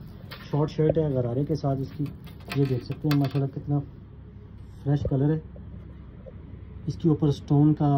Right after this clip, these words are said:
pulse का, thread work का मिक्सअप working बना हुआ है, लेकिन काम इस पे जितना भी मैं आपको दिखा रहा हूँ total handmade दिखा रहा हूँ। ये इसके बाजू का style आप देख सकते हैं कितना खूबसूरत बना हुआ है।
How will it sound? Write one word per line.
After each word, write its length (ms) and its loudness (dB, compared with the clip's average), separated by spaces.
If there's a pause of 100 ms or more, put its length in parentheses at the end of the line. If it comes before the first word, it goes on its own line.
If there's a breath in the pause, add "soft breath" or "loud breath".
(120)
pulse 240 6
का, 260 2
thread 260 2
work 200 4
का 180 2
मिक्सअप 500 0 (120)
working 380 0
बना 120 6
हुआ 140 4
है, 60 4
लेकिन 260 2
काम 300 2
इस 160 0
पे 220 0 (400 loud breath)
जितना 260 2
भी 100 4
मैं 140 6
आपको 240 0
दिखा 220 -2
रहा 80 -2
हूँ 200 0
total 280 0
handmade 440 0
दिखा 200 -2
रहा 80 -2
हूँ। 680 -6
ये 140 2
इसके 240 0
बाजू 340 0
का 120 2
style 340 0
आप 140 -2
देख 200 -4
सकते 300 -6
हैं 100 0
कितना 280 -6
खूबसूरत 480 -4
बना 180 0
हुआ 200 0
है। 60 -6